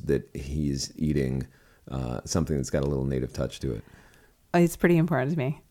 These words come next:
Speaker 1: Yeah.
Speaker 2: I like to put it out there. Yeah.
Speaker 1: So you put it on a sign.
Speaker 2: <laughs> Yeah, or
Speaker 1: Like
Speaker 2: I'm standing in front of it. "By the way, this is," <laughs> you know.
Speaker 1: You are now
Speaker 2: <laughs> So
Speaker 1: entering
Speaker 2: and so. Yeah.
Speaker 1: unceded catering territory.
Speaker 2: <laughs>
Speaker 1: Yeah.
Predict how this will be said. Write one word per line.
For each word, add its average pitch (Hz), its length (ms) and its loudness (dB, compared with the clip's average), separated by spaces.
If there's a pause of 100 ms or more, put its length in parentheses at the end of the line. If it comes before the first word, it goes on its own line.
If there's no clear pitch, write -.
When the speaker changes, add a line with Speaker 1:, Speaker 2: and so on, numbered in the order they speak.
Speaker 1:
Yeah. 67 260 2
Speaker 2:
I 175 80 2
like 156 180 4
to 185 60 0
put 143 140 0
it 143 40 4
out 135 140 0
there. 143 260 0
Yeah. 147 200 0 (200)
Speaker 1:
So - 160 -10
you 65 60 -2
put 80 160 2
it 76 60 6
on 73 120 4
a 69 40 2
sign. 67 500 0
Speaker 2:
<laughs> - 60 -18 (160)
Yeah, 208 360 12
or 190 60 10
Speaker 1:
Like 190 100 12
Speaker 2:
I'm 180 80 8
standing 185 320 10
in 175 40 8
front 180 220 8
of - 80 6
it. - 220 -10
"By 247 180 12
the 311 80 12
way, 339 400 12 (240)
this 320 240 2
is," - 420 2
<laughs> - 100 0
you 202 180 12
know. 220 460 8
Speaker 1:
You 82 200 8
are 80 80 10
now 82 300 8
Speaker 2:
<laughs> - 20 -2
So - 60 2
Speaker 1:
entering 220 300 10
Speaker 2:
and - 120 10
so. 147 320 8
Yeah. 87 300 6
Speaker 1:
unceded 82 480 2
catering 80 600 4 (260)
territory. 82 500 2 (120)
Speaker 2:
<laughs> - 300 8
Speaker 1:
Yeah. 80 320 2